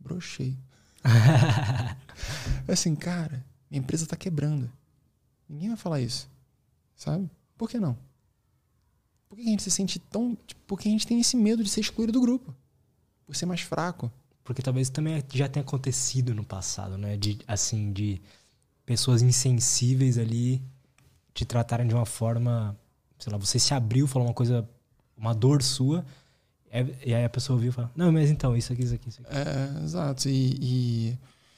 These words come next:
Speaker 1: e, e é delicado, assim. E aí não quer dizer que, tipo, a gente tem que sair tratando nossas dores com todo mundo, que lugar de amigo é uma coisa. Eu,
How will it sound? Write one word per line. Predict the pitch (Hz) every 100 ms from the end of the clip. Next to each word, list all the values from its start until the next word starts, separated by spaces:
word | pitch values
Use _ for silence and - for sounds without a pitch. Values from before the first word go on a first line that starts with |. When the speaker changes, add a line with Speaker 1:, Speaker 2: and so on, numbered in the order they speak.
| _ _ _ _ _ _ 135
Speaker 1:
e, | 127 131 131 127 139
e |
é | 156
delicado, | 190 277 - 240 254 233
assim. | 170 - 175
E | 175
aí | 226
não | 269
quer | 262
dizer | 226 208
que, | - 196
tipo, | - 202
a |
gente | 165 160
tem | 175
que |
sair | - 156 151
tratando | 156 151 151
nossas | 151 151 147
dores | 127 131 143
com | -
todo | 135 143
mundo, | 135 131 151
que | 131
lugar | 131 127
de | 131
amigo | 131 131 139
é |
uma | 135 131
coisa. | - 147 165 -
Eu, | 95